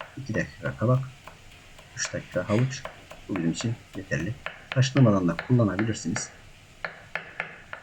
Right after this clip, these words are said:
Ben size pratik olanı gösterdim. Ee, diğer şekilde attığınız zaman havucu kavurma kıvamını ince görme, ayarlamanız gerekiyor. Evet,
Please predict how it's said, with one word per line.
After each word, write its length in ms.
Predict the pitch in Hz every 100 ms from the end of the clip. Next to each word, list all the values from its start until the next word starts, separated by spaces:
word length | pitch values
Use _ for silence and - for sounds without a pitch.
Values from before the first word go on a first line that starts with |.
| -
Ben 120 | 123
size 220 | 117 - 117
pratik 360 | 123 113 -
olanı 220 | 123 110
gösterdim. 440 | 90 85 95 104 127 - - - 143
Ee, 140 | 135 135
diğer 140 | 147
şekilde 340 | 127 117 123 131
attığınız 360 | 120 147 135
zaman 200 | 110 131 - - - - - - -
havucu 380 | 123 98 110 135 - - - - - - - -
kavurma 320 | 131 117 90 -
kıvamını 280 | 113 - 117
ince 220 | 110 104
görme, 280 | 98 95 113 110 - - - -
ayarlamanız 520 | 104 101 98 95 -
gerekiyor. 340 | - - 151 - - - -
Evet, 140 | -